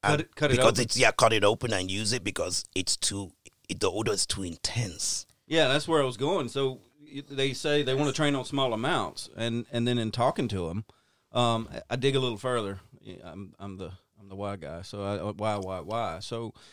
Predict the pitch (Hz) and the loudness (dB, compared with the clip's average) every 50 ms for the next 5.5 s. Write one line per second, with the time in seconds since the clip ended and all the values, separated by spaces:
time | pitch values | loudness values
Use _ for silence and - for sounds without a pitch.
0 | - - - - _ _ _ _ _ - 165 180 156 139 135 - 147 147 147 135 | -20 -20 -20 -20 _ _ _ _ _ -2 0 2 2 2 0 0 0 2 2 2
1 | - 131 120 - - 208 262 - - - 131 127 117 107 107 101 98 92 139 185 | 2 0 0 2 2 0 0 0 0 0 0 -2 -2 -2 -4 -6 -4 2 4 6
2 | 254 254 156 120 107 107 113 - 113 117 123 120 120 117 113 113 104 - - _ | 6 6 4 2 0 0 -4 -6 -4 0 2 2 4 4 2 0 -2 -6 -10 _
3 | _ - 127 139 156 170 160 147 139 135 135 - 127 135 131 117 110 92 87 90 | _ 2 4 4 4 4 4 4 2 2 2 0 -2 -2 -2 -2 -2 -2 -2 -4
4 | 90 92 92 98 - _ _ _ _ _ _ _ _ _ _ _ _ _ - - | -4 -6 -8 -10 -12 _ _ _ _ _ _ _ _ _ _ _ _ _ -6 0
5 | 143 131 123 117 113 113 110 110 107 - | 2 4 4 4 2 0 0 -2 -4 -8